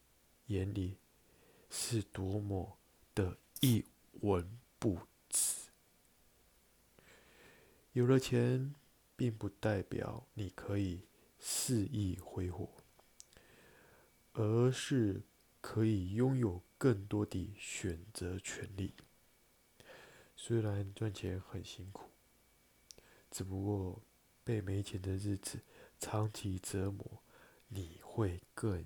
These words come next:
辛苦。女人们，你同意吗？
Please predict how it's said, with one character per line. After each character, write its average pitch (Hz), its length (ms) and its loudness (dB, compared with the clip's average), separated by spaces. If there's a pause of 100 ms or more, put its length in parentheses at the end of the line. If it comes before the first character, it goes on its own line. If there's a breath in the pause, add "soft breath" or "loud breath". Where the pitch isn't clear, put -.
辛 - 560 -8 (160)
苦。 - 220 -14 (3250 soft breath)
女 101 140 -2
人 92 200 0
们， 92 300 -2 (480)
你 95 160 -4
同 - 340 -8
意 110 160 0
吗？ 98 340 -4